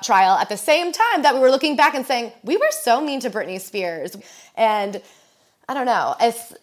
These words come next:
I do think we need to be stricter with ourselves and show more discipline in our media consumption.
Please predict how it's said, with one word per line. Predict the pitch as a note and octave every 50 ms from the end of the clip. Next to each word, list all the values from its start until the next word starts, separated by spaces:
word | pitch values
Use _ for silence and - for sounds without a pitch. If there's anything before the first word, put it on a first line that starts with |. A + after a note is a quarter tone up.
| _
I | - A3 A3+
do | A3+ B3+ C#4+ C#4+
think | C#4+ - B3 A3+ A3+
we | B3+ A#3+
need | A3 A3
to | G#3+ B3
be | F#3 A3 G#3+ G3+ G3+ G3 F#3+ G3
stricter | - - - A3+ G#3 G3+ - G#3
with | F#3 F3+ F3
ourselves | F#3+ E3+ F3 F3 - F3 D#3+ D3+ D3+ D#3+ F#3 A3 -
and | - F#3+ G3 F#3+ F3+
show | - - F#3 F#3
more | F#3 F3 E3+ F3 E3+ F3
discipline | E3+ F#3+ F3+ - G3 - - F3+ D#3+ D#3+ D#3+ E3+ F3+
in | - - F3+ F3+
our | - F3+
media | F#3+ F#3 F3+ F#3+
consumption. | F3+ - - G3 F3 - A3 A3 - - - D#3+ F3+ G3+